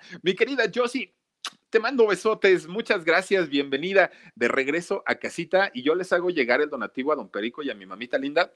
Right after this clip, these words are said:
que también yo sé que me está viendo ahorita, aunque estamos lejos, la quiero y la abrazo con mi corazoncito. Oigan, pues fíjense nada más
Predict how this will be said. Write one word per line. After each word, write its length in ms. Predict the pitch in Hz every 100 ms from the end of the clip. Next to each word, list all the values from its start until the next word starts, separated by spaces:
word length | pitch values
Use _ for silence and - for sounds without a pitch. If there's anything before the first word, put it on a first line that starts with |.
| - -
que 80 | -
también 340 | 110 110 143 -
yo 140 | 156
sé 100 | 175
que 100 | -
me 60 | 107
está 160 | - 113
viendo 220 | 110 110
ahorita, 260 | 101 - - - -
aunque 220 | 104 104
estamos 260 | - 170 160
lejos, 380 | 151 208 - -
la 160 | 95
quiero 220 | 92 123 151
y 40 |
la 80 | 120
abrazo 260 | 110 113 110
con 140 | 98
mi 80 | 90
corazoncito. 640 | 87 87 87 101 117 98 - 208 -
Oigan, 400 | 123 170 185 185 - -
pues 160 | 131 -
fíjense 340 | 190 233 175
nada 220 | 165 175
más 260 | 170 160